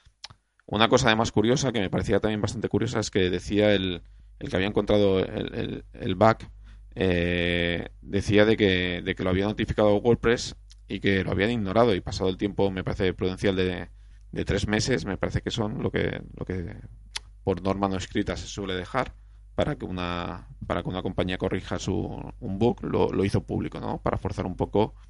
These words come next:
a que WordPress lo corrigiera. Eh, a día de hoy me parece que, bueno, yo por lo menos me bajé la última versión estable de la web y no estaba corregido en la versión estable. No sé si hay algún parche por allí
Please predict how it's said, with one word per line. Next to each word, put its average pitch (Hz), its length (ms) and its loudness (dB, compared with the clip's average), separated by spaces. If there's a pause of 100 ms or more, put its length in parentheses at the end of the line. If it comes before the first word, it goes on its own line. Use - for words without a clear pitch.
(500)
a 90 180 -2
que 98 100 -6
WordPress 95 720 0 (240)
lo 98 120 0
corrigiera. 87 500 -4 (420)
Eh, 92 1000 4 (180)
a 95 140 6
día 104 220 8
de 113 120 8
hoy 120 180 10
me 120 160 4
parece 95 340 2
que, 95 360 4
bueno, 101 340 -2
yo 92 200 2
por 101 140 4
lo 104 60 4
menos 101 200 4
me 98 100 2
bajé 95 180 0
la 98 100 6
última 98 240 2
versión 98 220 -2
estable 95 320 -2
de 95 80 -2
la 95 80 0
web 107 280 0 (640)
y 98 100 -4
no 92 120 0
estaba 98 300 0
corregido 98 600 -4
en 90 100 -10
la 90 80 0
versión 90 240 -4
estable. 87 320 -8
No 90 80 -8
sé - 100 -8
si - 140 -6
hay 90 80 -2
algún 92 280 -8
parche 90 320 -6
por - 200 -6
allí 92 520 -4